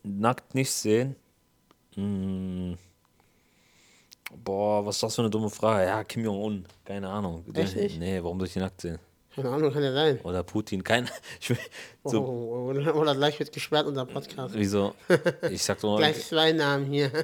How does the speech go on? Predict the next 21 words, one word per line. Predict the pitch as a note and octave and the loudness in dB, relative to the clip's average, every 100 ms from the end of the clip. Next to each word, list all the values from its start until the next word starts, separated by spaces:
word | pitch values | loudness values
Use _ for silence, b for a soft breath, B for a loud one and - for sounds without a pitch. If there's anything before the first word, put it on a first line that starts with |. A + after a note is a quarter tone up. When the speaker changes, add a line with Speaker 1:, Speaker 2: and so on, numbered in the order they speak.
| - - - | -4 -8 -8
Speaker 2:
<laughs> | - - - F2+ | -8 -12 -10 -4
Speaker 1:
Ja, | F2+ F2 - - | -2 -2 -6 -14
<laughs> | G2+ - | -10 -6
zwei, | - - G#2+ | 0 6 6
die | G#2 | 6
man, | G2+ G2 | 2 -2
ja. | G2 F#2 F#2+ F2 F2+ - B B _ | -4 -4 -4 -4 -10 -20 B B _
Speaker 2:
Überleg | C3+ D3+ | 0 2
mal, | E3 | 2
wir | C#3+ | 0
kriegen | C3+ - C#3+ | -2 -4 -4
Strike. | - C#3+ C3+ A#2+ - _ _ _ - | -2 -2 -2 -4 -14 _ _ _ -10
Speaker 1:
Nein. | B2+ - D2+ - - | -8 -6 -10 -12 -8
Speaker 2:
Hast | F#3 - | -6 0
du | |
schon | |
mal | G#3 | -2
Strike | - F3+ F#3 | 0 -4 -4
bekommen? | E3 F3+ B3 _ _ | -4 -4 -4 _ _
Speaker 1:
Ja. | - - _ _ _ _ _ _ _ - | -2 -2 _ _ _ _ _ _ _ -2
Speaker 2:
Ja? | D3+ | 0